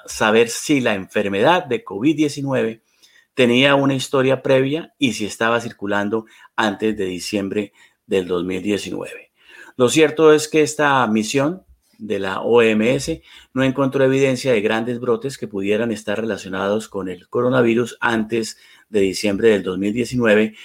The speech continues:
en Wuhan, en China, o en otro lugar, y que tampoco se halló una circulación más amplia fuera del grupo de mercado de, de Wuhan. Ustedes recuerdan que había ser circulado la versión que es, el virus venía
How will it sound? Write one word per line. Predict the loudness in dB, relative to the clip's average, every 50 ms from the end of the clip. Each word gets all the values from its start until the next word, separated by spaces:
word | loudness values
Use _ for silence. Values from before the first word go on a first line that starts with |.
| -20 -10 -4
en | -2 -2 0
Wuhan, | 0 -2 0 0 0 0 0 -2 -8 _ _ _
en | -10 -10 -8 -4
China, | 0 2 2 2 2 0 -4 _ _ _ _ _ _ 2
o | 2
en | 4 4
otro | 2 2 0 0
lugar, | 0 2 4 4 2 2 -2 -6 -16 -20 -20 -14 _
y | -4 0
que | 0 2
tampoco | 2 2 0 2 2 0 2 0 -2
se | 0 0
halló | 2 2 4 4 4
una | 2 2 2 2 2 4 4 2 2 0
circulación | -4 -10 -8 -4 -2 -2 -2 -2 -4 -4
más | -4 -4 -2 -2
amplia | -2 -2 -2 -2 -4 -4 -2
fuera | -2 -2 0 0 0
del | -2 -2
grupo | -4 -6 -6 -2 0 0
de | 0
mercado | -2 -4 -10 -8 -6 -2 0 0 2 0 0
de, | 0 -2 -4 -4 -6 -10 _ _ _ _ _ _ _
de | -4 -4 -2
Wuhan. | -2 -2 -2 0 0 0 0 -4 _ _ -20 -20 -20 -20 -20 _ _
Ustedes | -12 -4 0 2 2 4
recuerdan | 2 2 2 2 2 2 2 0 -2 0
que | 0 2 2 2 2 -2 -6 _ _ _ _
había | -8 -6 -2 -2 -2 -2
ser | 0 -2 -4
circulado | -4 -6 -12 -12 -6 -2 0 2 2 2 2
la | 0 0
versión | -2 -2 -4 -4 -2 -2 -2 -2 -4 _ _ _ _ _ _ _ _ _ _ _
que | 0 2 4 4 4 2
es, | 0 -4 -8 -14 -10
el | -6 -4 -2 -2 -2 -2 -4
virus | -4 -4 -4 -2 -2 -4 -4
venía | -6 -6 -4 -4 -4 -4 -4 -8 -12